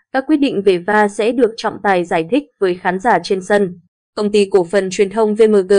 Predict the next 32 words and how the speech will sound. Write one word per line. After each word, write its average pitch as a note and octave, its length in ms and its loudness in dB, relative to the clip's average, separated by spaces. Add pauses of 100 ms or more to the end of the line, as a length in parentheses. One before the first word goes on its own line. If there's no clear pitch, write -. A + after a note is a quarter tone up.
(420)
V B3 120 4
M A#3 60 -2 (120)
G G3+ 60 2 (180)
Media G#3+ 480 4 (260)
là A#3+ 140 2
đơn C#4+ 180 2
vị A#3+ 200 -4
sở G3 280 -4
hữu A3 200 0
độc C4 260 0
quyền F3+ 280 2
khai G#3 160 -2
thác B3 280 -6
thương G#3+ 180 2
mại G#3 240 0
và F#3 240 -4
phân G3+ 160 -4
phối G3 180 0
bản G3+ 340 -4
quyền F3+ 240 2
phát G#3 160 -4
sóng F#3 320 -6 (260)
World B3+ 220 0
Cup D#4+ 180 -2
nữ B3+ 220 0
hai B3 220 -2
nghìn G3+ 240 -2
không G#3 240 -6
trăm G#3 180 -4
hai G#3 160 -4
mươi G3 120 0
ba G3+ 280 2